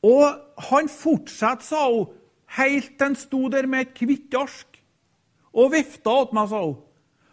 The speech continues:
Han viste meg det hvite arsket. Og da, sa hun, da skjønte jeg hva Jesus har gjort med mitt problem.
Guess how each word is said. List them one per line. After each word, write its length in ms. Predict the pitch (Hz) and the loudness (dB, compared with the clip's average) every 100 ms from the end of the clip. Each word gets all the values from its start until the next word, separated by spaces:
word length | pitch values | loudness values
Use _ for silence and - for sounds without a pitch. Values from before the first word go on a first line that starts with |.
| _ | _
Han 160 | 240 277 | -2 0
viste 380 | 269 302 240 - | 4 4 4 0
meg 160 | 247 285 | -2 -2
det 120 | 277 | -4
hvite 640 | - 254 311 320 277 - 277 | -4 0 4 4 2 0 0
arsket. 600 | 254 - - 262 262 - _ _ _ _ _ _ _ _ - | 0 -4 -2 0 0 -4 _ _ _ _ _ _ _ _ -2
Og 300 | 190 202 170 - | 0 0 -4 -2
da, 320 | 214 240 233 | 0 2 0
sa 200 | - 214 170 | 0 0 0
hun, 220 | 143 110 _ _ _ _ - | -2 -8 _ _ _ _ -10
da 560 | 160 180 269 294 302 | -2 2 4 4 0
skjønte 480 | - 302 262 214 240 | 2 2 2 0 0
jeg 140 | 262 269 | 0 0
hva 100 | 294 | 0
Jesus 520 | 277 262 214 254 254 | 0 2 0 -2 -2
har 160 | 277 262 | 0 2
gjort 480 | 311 - - - _ _ - | 2 0 -4 -20 _ _ -4
med 220 | 247 285 | -2 0
mitt 320 | 294 294 - - | -2 -4 -8 -6
problem. 560 | 294 294 330 349 202 | -4 0 -2 -2 -4